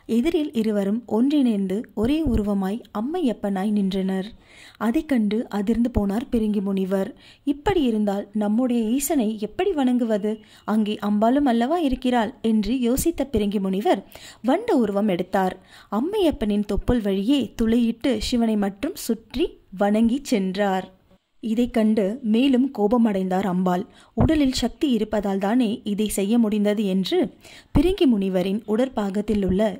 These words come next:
தசை கூறாக்கிய சக்தியை நீக்கினாள். அதனால் வலிமை இழந்து பிரிங்கி தடுமாறினார். "உன்னை வணங்கியதற்காகவா எனக்கு இந்த தண்டனை?" என்று பிரிங்கி முனிவர் சிவபெருமானிடம் கேட்டார். நிலைமையை உணர்ந்து கொண்ட ஈசன் உடனே வலிமையுள்ள மூன்றாவது கால் ஒன்றை கொடுத்து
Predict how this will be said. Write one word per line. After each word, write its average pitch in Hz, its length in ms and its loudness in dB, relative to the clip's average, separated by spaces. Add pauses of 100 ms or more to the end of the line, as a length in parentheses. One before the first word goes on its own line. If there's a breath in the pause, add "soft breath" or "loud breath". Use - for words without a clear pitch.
(100)
தசை 302 400 0
கூறாக்கிய 196 480 0
சக்தியை 196 500 -2
நீக்கினாள். 196 680 -2 (460 loud breath)
அதனால் 220 560 0
வலிமை 247 420 2
இழந்து 196 500 0
பிரிங்கி 254 500 2
தடுமாறினார். 202 680 2 (260 loud breath)
"உன்னை 240 340 4
வணங்கியதற்காகவா 226 1160 -2 (260 soft breath)
எனக்கு 214 400 0
இந்த 208 180 0
தண்டனை?" 196 580 0
என்று 233 360 2
பிரிங்கி 311 360 2
முனிவர் 208 560 2
சிவபெருமானிடம் 208 800 -2
கேட்டார். 190 460 -4 (380 loud breath)
நிலைமையை 262 680 2
உணர்ந்து 214 400 0
கொண்ட 190 300 0
ஈசன் 240 560 0
உடனே 240 560 0
வலிமையுள்ள 208 800 2
மூன்றாவது 302 640 0
கால் 202 260 0
ஒன்றை 202 340 0
கொடுத்து 214 540 -2